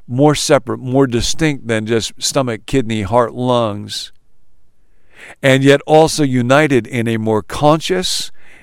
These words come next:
and more responsible way. The whole thing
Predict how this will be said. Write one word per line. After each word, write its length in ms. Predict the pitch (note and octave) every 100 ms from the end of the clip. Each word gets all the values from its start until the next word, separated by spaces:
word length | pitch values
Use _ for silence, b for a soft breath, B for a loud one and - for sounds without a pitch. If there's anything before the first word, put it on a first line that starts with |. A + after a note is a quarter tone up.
| b -
and 180 | A#2
more 200 | A#2 A#2
responsible 960 | G#2+ G#2 - - C3+ C#3 - C3+ C3+ B2+
way. 420 | G#2 F#2 F2+ E2 b b b b
The 120 | A2
whole 520 | - - E3+ E3+ E3+
thing 580 | D3 - C#3 C3 B2 A#2